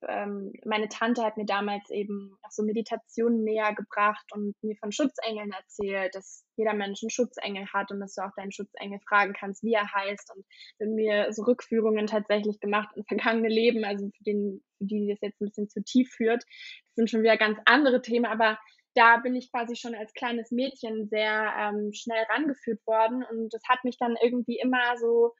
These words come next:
begleitet, wobei ich auch sagen muss, dass ich teilweise in meiner Jugend vor allem dann auch wieder so ein bisschen den Zugang dazu, ähm, verloren habe, weil ich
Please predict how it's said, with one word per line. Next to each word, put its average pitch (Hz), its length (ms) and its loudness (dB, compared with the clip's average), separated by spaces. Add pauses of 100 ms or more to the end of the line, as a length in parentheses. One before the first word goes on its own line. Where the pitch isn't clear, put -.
(420)
begleitet, 254 580 6
wobei 240 300 0
ich 254 100 -8
auch 226 180 -10
sagen 247 220 -6
muss, 254 160 -6
dass 247 200 -8
ich 254 160 -6
teilweise 247 920 -2
in 233 100 0
meiner 233 220 -2
Jugend 254 360 4
vor - 160 0
allem 240 280 0
dann 226 120 -4
auch 226 200 0
wieder 240 200 -2
so 233 80 -6
ein 220 60 -2
bisschen 233 320 -4
den 226 160 -4
Zugang 240 360 -2
dazu, 233 520 -2 (120)
ähm, 220 120 -4
verloren 240 460 0
habe, 208 280 -4
weil 208 180 -2
ich 208 160 -6